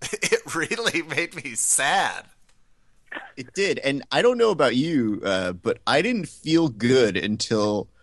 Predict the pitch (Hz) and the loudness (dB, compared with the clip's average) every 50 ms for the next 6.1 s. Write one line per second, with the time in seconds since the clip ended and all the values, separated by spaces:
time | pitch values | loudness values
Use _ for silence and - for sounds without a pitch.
0 | _ _ _ _ _ _ - 110 113 123 117 117 120 160 147 131 131 - - - | _ _ _ _ _ _ 0 0 2 2 2 4 2 2 2 0 -6 -4 0 2
1 | 131 131 127 - 117 101 101 92 87 90 - 104 95 104 - 175 196 233 240 254 | 2 2 2 0 -4 -4 -4 -4 -4 -4 -4 -4 -6 -6 -6 -8 -14 -12 -2 2
2 | 254 233 214 208 185 160 131 117 - 98 104 98 92 85 85 85 82 78 71 73 | 4 4 6 6 6 6 6 4 4 4 2 2 2 0 0 -2 -4 -6 -6 -6
3 | 78 92 123 190 208 190 175 160 - - - 120 117 110 113 110 107 - - 104 | -4 0 0 2 2 2 2 0 0 0 0 2 4 6 6 4 2 2 0 -2
4 | 98 95 - - - - - 95 87 82 78 78 - - - 95 90 92 90 82 | -2 -2 -4 -8 -6 -2 0 0 0 0 -2 -4 -6 -6 -4 -2 0 2 2 0
5 | 76 71 - - - - - - - _ - 104 95 - - 104 98 95 87 90 | 0 -2 -8 -12 -18 -20 -20 -20 -8 _ -2 0 2 2 4 6 6 6 4 4
6 | 95 | 0